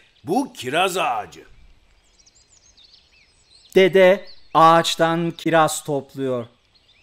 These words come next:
Speaker 2: Çocukların kulaklarına kiraz takıyor. Salih ve Demet çok mutlu oluyorlar. Dede bahçedeki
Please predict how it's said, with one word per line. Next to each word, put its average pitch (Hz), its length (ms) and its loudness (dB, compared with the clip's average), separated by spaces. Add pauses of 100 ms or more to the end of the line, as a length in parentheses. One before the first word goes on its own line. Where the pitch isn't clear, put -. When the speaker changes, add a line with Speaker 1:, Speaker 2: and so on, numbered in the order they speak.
(1120)
Speaker 2:
Çocukların 185 680 0
kulaklarına 165 880 -2 (440)
kiraz 302 480 -2
takıyor. 147 560 -2 (1700)
Salih 175 760 0
ve 170 220 2
Demet 170 460 -4 (400)
çok 185 320 -2
mutlu 160 320 -6
oluyorlar. 135 720 -2 (920)
Dede 196 500 0 (300)
bahçedeki 220 880 -4